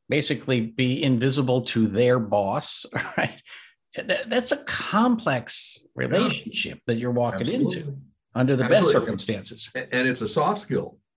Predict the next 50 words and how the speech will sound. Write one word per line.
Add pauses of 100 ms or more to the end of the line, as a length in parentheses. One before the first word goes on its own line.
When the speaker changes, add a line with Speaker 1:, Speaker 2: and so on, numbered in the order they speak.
(100)
Speaker 2:
question.
It's
not
a
Speaker 1:
Oh,
Speaker 2:
technical
Speaker 1:
yeah.
Speaker 2:
question. (460)
By
the
same
token,
you
also
have
to, (180)
why
do
they
want
me
there? (840)
Do
they
want
me
to
make
them
look
good
because
they
know
they
can't? (800)
Okay,
that's
gonna
be
a
problem. (320)
Do
they
want
me
to
help
them
look